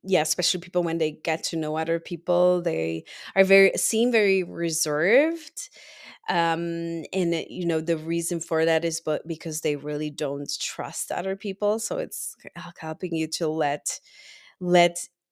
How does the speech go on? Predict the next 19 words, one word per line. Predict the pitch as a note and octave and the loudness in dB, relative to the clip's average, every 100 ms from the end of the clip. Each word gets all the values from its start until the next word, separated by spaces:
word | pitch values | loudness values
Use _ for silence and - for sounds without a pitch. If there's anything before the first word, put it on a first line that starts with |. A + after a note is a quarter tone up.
| _ | _
that | - F3+ E3 F3+ - | 0 4 6 4 -2
in, | E3 E3+ F3 B3+ D4+ - | 0 2 2 2 2 2
let | F3+ E3 F3 | 0 0 -2
yourself | E3 - D#3+ D#3+ D#3 - | -4 -2 0 0 -4 -8
in | F3 F3+ G3 F#3+ | -2 0 0 -2
or | D#3+ | 0
let | D#3+ D3+ - | 0 -2 -2
other | E3+ E3 | -2 0
people | F3 - F#3 E3+ E3+ D#3 - - | -2 -6 -10 -4 0 0 -2 -2
in. | G3 F#3 D#3+ D3+ D3+ E3 - - - - | 2 2 2 -2 -6 -10 -14 -18 -16 -6
And | F3+ E3+ | -2 2
then, | D#3+ D#3 D#3 | 2 2 0
yeah, | D3+ C#3+ | 0 -2
deep-seated, | D3 D3 C#3 - E3 D#3+ D#3 | -4 -8 -8 -6 -2 0 2
like, | D3+ D3+ | 2 -2
wanting | E3+ E3+ E3 E3+ D#3+ | 0 0 0 -2 -4
to | - | -4
control | D#3+ E3+ - - E3+ E3+ G#3 - | -6 -6 -6 0 4 6 4 2
others | A3 B3 C#4 D4+ D#4+ - - | -4 0 2 2 0 0 -2